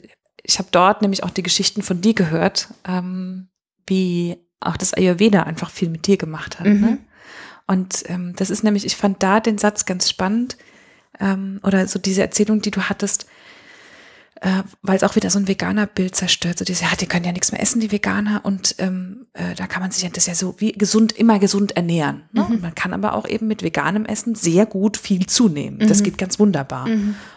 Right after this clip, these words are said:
Speaker 1: Und so hattest du da auch eine Phase und da hatte ich die Ayurveda rausgebracht, was
Speaker 2: Ja.
Speaker 1: ich wiederum ganz spannend finde, weil, äh, ich das noch gar nicht kenne.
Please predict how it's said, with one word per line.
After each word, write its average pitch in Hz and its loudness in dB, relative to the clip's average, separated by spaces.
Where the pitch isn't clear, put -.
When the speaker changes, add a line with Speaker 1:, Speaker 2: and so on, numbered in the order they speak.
Speaker 1:
Und 170 -6
so 190 4
hattest 196 -2
du 214 2
da 196 4
auch 185 0
eine 170 -6
Phase 151 -10
und 180 -8
da 165 -6
hatte 165 -6
ich - -4
die - -6
Ayurveda 165 -2
rausgebracht, - -10
was 156 0
Speaker 2:
Ja. 202 8
Speaker 1:
ich - -2
wiederum 180 0
ganz 175 -4
spannend 170 -6
finde, 226 -2
weil, 175 -2
äh, 180 -2
ich - -4
das 190 2
noch 147 -2
gar 143 -8
nicht 139 -6
kenne. 151 -12